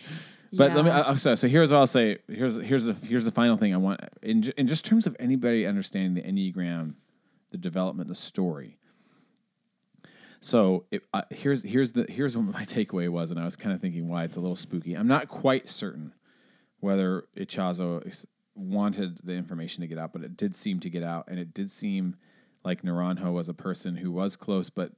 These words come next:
Speaker 1: kinda said, "Screw it, it's getting out, and I'm gonna talk about it."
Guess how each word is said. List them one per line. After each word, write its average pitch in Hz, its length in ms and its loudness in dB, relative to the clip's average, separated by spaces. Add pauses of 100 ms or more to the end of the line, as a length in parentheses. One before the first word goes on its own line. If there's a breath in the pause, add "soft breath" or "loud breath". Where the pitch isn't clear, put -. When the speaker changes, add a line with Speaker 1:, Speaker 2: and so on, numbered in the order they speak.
(440)
Speaker 1:
kinda 92 240 -6
said, 87 220 -6
"Screw 92 320 -2
it, - 140 -6 (320)
it's 98 200 -10
getting 85 220 -8
out, 76 260 -12
and 90 160 -6
I'm 87 180 -4
gonna 85 120 -4
talk 76 240 -10
about 50 220 -14
it." - 80 -20